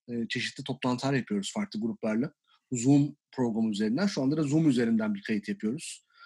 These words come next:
Umarız kesilmez bu kayıt. Ee, Ersan'ı özellikle davet etmek istedik bu programa. Çünkü kendisi sinema sektöründe hem yapımcı, dağıtımcı, ithalatçı farklı kimlikleri var. Ee, dolayısıyla piyasayı çok iyi bilen, e,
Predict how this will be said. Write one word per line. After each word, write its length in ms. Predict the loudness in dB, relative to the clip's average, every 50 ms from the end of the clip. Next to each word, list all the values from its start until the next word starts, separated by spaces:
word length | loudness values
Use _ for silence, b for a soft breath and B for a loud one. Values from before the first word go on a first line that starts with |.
| B B _ -4
Umarız 340 | -4 -2 -2 -2 -2 -4 -4
kesilmez 580 | -4 -4 -4 0 0 0 0 0 0 -4 -6
bu 80 | -8 -8
kayıt. 260 | -6 -6 -6 -4 -6 -8 -8 -10 B B B B B B B _ -8
Ee, 40 | -6 -4 -2 -2 -2 -2 -2 -4 -4 -2
Ersan'ı 400 | 0 0 2 2 4 4 6 6
özellikle 320 | 6 6 6 4 4 4
davet 220 | 4 4 4 4
etmek 260 | 2 2 0 -2 -4 -4
istedik 340 | -4 -4 -2 -4 -4 -6
bu 100 | -10 -6
programa. 500 | -2 -2 -2 0 0 0 0 -2 -2 -6 -10 _
Çünkü 300 | -14 -8 -8 -6 -6 -6
kendisi 600 | -6 -4 -2 0 0 0 0 -2 -2 -4 -4 -4 B B B B B B
sinema 300 | -6 -2 0 2 2 2
sektöründe 500 | 0 -2 -4 -2 0 0 2 2 2 2
hem 160 | 2 2 2
yapımcı, 540 | 2 2 2 2 2 2 2 2 2 0 0
dağıtımcı, 520 | 0 -2 -2 -2 -2 0 -2 0 0 0
ithalatçı 540 | -2 -2 -2 -2 -2 -2 -2 -4 -4 -6 -6
farklı 380 | -6 -4 -6 -6 -6 -6 -8 -4
kimlikleri 480 | 0 2 2 2 2 2 0 0 2
var. 360 | 0 -2 -2 -4 -6 -8 -8 B B B B B B B B B -10 -8
Ee, 40 | -6 -4 -4 -4 -4 -4 -6 -6 -6 -6 -6 -6 -4 -4 -6 -6 -8 -10 -12 -14 -14 -16 -18 _ _ _ -4
dolayısıyla 540 | -2 0 0 0 0 0 -2 -2 -2 -4 -2
piyasayı 420 | -2 -2 -2 0 0 0 0 0
çok 220 | -2 -4 -6 -8 _ -10 -6
iyi 200 | -2 0 2 2
bilen, 360 | 2 2 2 0 -2 -4 -8 _ _ _ -12
e, 60 | -10